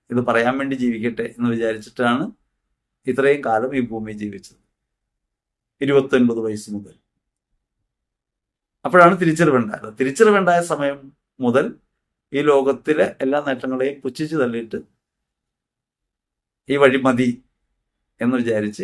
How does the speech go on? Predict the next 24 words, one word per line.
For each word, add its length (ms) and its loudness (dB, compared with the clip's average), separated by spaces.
ഇറങ്ങിയ 360 -4
ആളാണ് 280 -10
ഞാൻ. 80 -20
അതുകൊണ്ട് 300 -2
സുവിശേഷം 500 2
പറയുന്നതിന് 420 2
വിരുദ്ധമായിട്ടല്ല 640 -2
അത് 180 -4
പറയുന്നതെന്ന് 560 -2
ദയവായി 420 -2
സഹോദരൻ 480 -4
മനസ്സിലാക്കണം. 640 -4
അതേപോലെ 520 8
തന്നെ 180 0
എല്ലാവരും 500 2
സഹോദരങ്ങളാണ് 800 -2
എന്നതിലൊരു 480 -4
വൈമുഖ്യം 460 -2
വേണ്ട. 180 -2
കർത്താവ് 400 2
യേശു 200 -4
മിശിഹ 320 -2
പഠിപ്പിച്ച 380 -6
അതാണ്, 320 -4